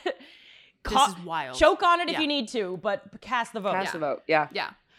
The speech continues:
Speaker 2: I wanna say everybody needs to vote. If you're not voting,
Speaker 1: Yes.
Speaker 2: I don't wanna hear you complain. I don't
Speaker 1: Yeah.
Speaker 2: wanna see an Instagram story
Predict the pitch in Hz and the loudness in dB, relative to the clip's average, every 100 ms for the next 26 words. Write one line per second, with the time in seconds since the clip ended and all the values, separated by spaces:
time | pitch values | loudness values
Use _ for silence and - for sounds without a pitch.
0 | - - 185 185 175 247 208 175 - 185 | -10 -4 -2 -4 -2 4 4 4 -2 -6
1 | 180 165 160 151 143 - 143 139 104 - | -6 -6 -8 -10 -12 -16 -10 -10 -8 -8
2 | 214 226 214 202 185 175 165 156 180 175 | -2 2 2 2 2 0 -2 -2 0 -2
3 | 160 151 165 156 147 160 160 175 180 208 | -2 -6 -6 -8 -8 -12 -10 -6 -6 -4
4 | 233 190 180 165 165 165 - 170 175 175 | -4 -2 0 -2 -4 -6 -6 -8 -6 -8
5 | 190 - 233 214 208 214 208 - - 214 | -8 -8 -8 -2 0 0 -4 -6 -6 -2
6 | 208 214 247 285 311 | -2 0 -2 -4 -6